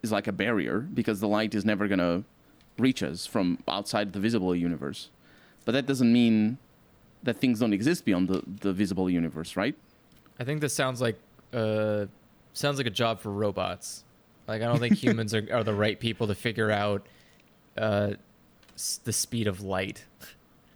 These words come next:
Speaker 1: We know the speed of light. It's e-, that's the easy bit.
Speaker 2: No, we don't. We have a, an approximate theor-, theoretical, uh, idea of the
Speaker 1: No, no,
Speaker 2: speed
Speaker 1: it's
Speaker 2: of light. <laughs>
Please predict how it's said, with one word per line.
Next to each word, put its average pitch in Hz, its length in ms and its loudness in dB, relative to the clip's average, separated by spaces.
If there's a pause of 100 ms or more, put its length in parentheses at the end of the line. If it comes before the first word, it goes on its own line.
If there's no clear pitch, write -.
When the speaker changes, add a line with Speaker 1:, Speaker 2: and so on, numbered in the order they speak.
(300)
Speaker 1:
We 254 160 4
know 214 180 4
the 131 100 2
speed 131 220 0
of 90 140 -2
light. 85 320 -6
It's 135 180 -2
e-, 98 140 2
that's 190 240 -2
the 202 80 0
easy 180 260 2
bit. - 160 0
Speaker 2:
No, 180 180 4
we 156 180 2
don't. 156 420 2
We 131 220 2
have 143 140 0
a, 147 100 2
an 131 100 -2
approximate 147 680 -2
theor-, 123 600 0
theoretical, 117 960 2 (220)
uh, 101 380 2 (100)
idea 110 420 2
of 101 100 -2
the 110 120 0
Speaker 1:
No, 190 80 4
no, 226 80 4
Speaker 2:
speed 123 100 6
Speaker 1:
it's 98 80 0
Speaker 2:
of 107 60 -8
light. 107 460 0
<laughs> - 40 -8